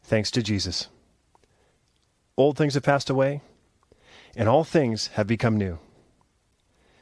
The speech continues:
Thank you for your forgiveness and mercy. In Jesus' name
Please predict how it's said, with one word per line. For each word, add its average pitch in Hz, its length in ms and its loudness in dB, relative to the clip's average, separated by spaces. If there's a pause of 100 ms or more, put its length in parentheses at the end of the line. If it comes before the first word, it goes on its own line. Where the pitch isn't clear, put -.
(300)
Thank 156 360 0
you 95 180 -8 (1000)
for - 160 -2
your 110 120 0
forgiveness 135 500 0
and 127 120 2
mercy. 101 400 -4 (1200)
In 95 240 0
Jesus' 170 460 0
name 98 300 -2